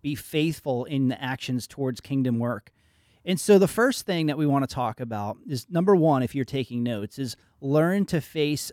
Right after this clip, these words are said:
fear and uncertainty. Learn to face fear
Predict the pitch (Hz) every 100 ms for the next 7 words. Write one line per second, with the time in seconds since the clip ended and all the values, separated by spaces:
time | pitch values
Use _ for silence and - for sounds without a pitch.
0 | - - 175 156 113 113 - 131 131 -
1 | 135 95 107 98 98 101 _ _ 131 135
2 | 175 220 220 185 185 165 - 196 160 101